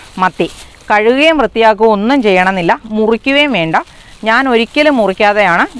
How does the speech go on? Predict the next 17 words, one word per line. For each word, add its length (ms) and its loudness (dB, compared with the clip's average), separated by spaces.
ഇത്രയും 500 -2
കാലങ്ങളും 540 0
ഇതുണ്ടാക്കിയിരിക്കുന്നത്. 800 -4
അപ്പം 220 2
നമ്മളിത് 320 0
വെറുതെ 360 2
ഈ 40 2
പാത്രത്തിലേക്ക് 760 0
ഇങ്ങനെ 200 -4
ഇടും, 140 -8
കണ്ടോ? 200 -2
എന്നിട്ട് 480 0
നമ്മൾ 200 0
മത്തി 380 0
എന്തുമാത്രമാണോ 1040 0
എടുത്തത് 360 0
അത്രയും 540 0